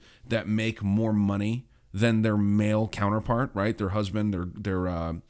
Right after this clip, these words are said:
boyfriend, whatever. And that's fine, but someone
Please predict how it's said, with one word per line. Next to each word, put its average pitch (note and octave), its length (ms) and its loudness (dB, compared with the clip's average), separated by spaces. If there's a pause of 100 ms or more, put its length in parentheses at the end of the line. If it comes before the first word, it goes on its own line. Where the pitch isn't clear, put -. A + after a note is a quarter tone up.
boyfriend, A2 480 0
whatever. G2 360 -2 (560)
And A#2 140 0
that's B2 160 -2
fine, B2+ 520 -2 (180)
but A2+ 160 -4
someone A#2+ 880 -2